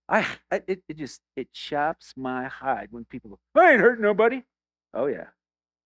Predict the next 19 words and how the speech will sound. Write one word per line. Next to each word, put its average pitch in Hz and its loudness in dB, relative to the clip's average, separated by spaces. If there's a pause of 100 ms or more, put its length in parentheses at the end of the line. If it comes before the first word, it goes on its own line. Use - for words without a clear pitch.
(360)
You're 208 -2
hurting 165 -6
people 165 -12
that 113 -10
you 170 -12
don't 123 -6
even 113 -8
know. - -12 (1300)
Your 151 -2
posterity, 131 -6 (1600)
right, 135 0
are 127 0
affect-, - -4
is 123 -6
affected 123 -6
by 120 -2
your 120 -6
secret - -14
sin 113 -8